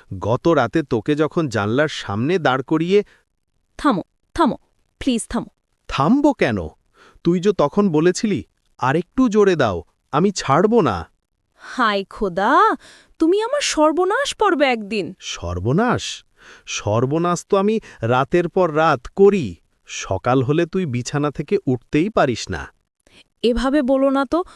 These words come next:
Speaker 2: লোকজন যদি শোনে?
Speaker 1: শুনুক, তাতে কি? বলুক,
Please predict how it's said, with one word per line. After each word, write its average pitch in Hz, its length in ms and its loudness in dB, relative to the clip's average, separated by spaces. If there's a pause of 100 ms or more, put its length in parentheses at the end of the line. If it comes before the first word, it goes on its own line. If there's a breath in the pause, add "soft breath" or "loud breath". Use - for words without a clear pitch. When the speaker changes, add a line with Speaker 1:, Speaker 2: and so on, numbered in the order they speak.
(160 loud breath)
Speaker 2:
লোকজন 294 560 2
যদি 359 200 2
শোনে? 339 320 0 (280)
Speaker 1:
শুনুক, - 640 -2 (220)
তাতে 247 300 2
কি? - 260 -10 (540)
বলুক, 226 440 2